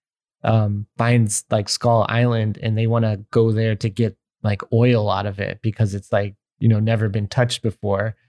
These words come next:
And then Jeff Bridges' character comes on board, um, and he's, like, an environmentalist, so he wants to thwart their, <laughs> their oil-seeking properties, whatever. And then, you know, there's King Kong in there, and it's just, ah, it's,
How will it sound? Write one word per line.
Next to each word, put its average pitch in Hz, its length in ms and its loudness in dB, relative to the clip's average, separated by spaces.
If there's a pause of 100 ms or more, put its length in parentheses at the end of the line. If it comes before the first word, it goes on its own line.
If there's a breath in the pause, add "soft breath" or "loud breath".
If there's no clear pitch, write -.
(280)
And 110 160 2
then 110 180 0
Jeff 117 260 0
Bridges' 123 360 2
character 117 440 0
comes 120 320 2
on 110 200 2
board, 110 540 -2 (420)
um, 101 500 -2 (280)
and 104 220 0
he's, 113 240 0
like, 104 160 0
an 107 180 -2
environmentalist, 107 800 0 (160)
so 117 80 2
he 107 140 4
wants 113 220 -2
to 104 60 -6 (120)
thwart 113 420 0
their, 101 420 -4 (120)
<laughs> - 480 -2
their 143 240 4
oil-seeking 127 920 0
properties, 113 580 -4
whatever. 110 440 -2 (360 loud breath)
And 120 160 4
then, 107 300 0
you 117 80 0
know, 107 100 0
there's 107 180 -2
King 117 220 2
Kong 143 280 4
in 113 100 4
there, 104 200 0
and 110 100 0
it's 104 120 -8
just, - 280 -10
ah, - 180 -8
it's, 120 260 -6